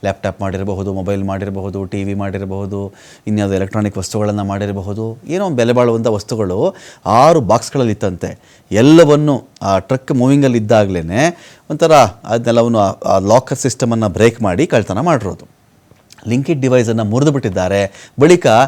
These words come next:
ಕಂಪನಿಗೆ ಕೂಡಲೇ ಅಲರ್ಟ್ ಮೆಸೇಜ್ ಹೋಗ್ಬಿಟ್ಟಿದೆ. ಅದನ್ನು ಯಾರೇ ಬ್ರೇಕ್ ಮಾಡಿದ್ರು ಇಮ್ಮಿಡಿಯೇಟಾಗಿ ಕಂಪ್ನಿಗೆ ಮೆಸೇಜ್ ಹೋಗುತ್ತೆ, "ಈ ಥರದ್ದು ಓಪನ್ ಆಗಿದೆ ಈಗ" ಅಂಥೇಳಿ.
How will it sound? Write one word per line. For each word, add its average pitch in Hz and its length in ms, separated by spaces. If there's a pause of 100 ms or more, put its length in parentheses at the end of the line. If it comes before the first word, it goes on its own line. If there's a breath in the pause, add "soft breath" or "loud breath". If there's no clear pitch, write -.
(280 loud breath)
ಕಂಪನಿಗೆ 147 540
ಕೂಡಲೇ 127 400
ಅಲರ್ಟ್ 123 360
ಮೆಸೇಜ್ 113 320
ಹೋಗ್ಬಿಟ್ಟಿದೆ. 98 400
ಅದನ್ನು 90 200
ಯಾರೇ 131 420
ಬ್ರೇಕ್ 113 380
ಮಾಡಿದ್ರು 107 280
ಇಮ್ಮಿಡಿಯೇಟಾಗಿ 135 560
ಕಂಪ್ನಿಗೆ 117 260
ಮೆಸೇಜ್ 107 240
ಹೋಗುತ್ತೆ, 101 240
"ಈ 95 40
ಥರದ್ದು 107 200
ಓಪನ್ 113 200
ಆಗಿದೆ 95 320
ಈಗ" 90 80
ಅಂಥೇಳಿ. 87 460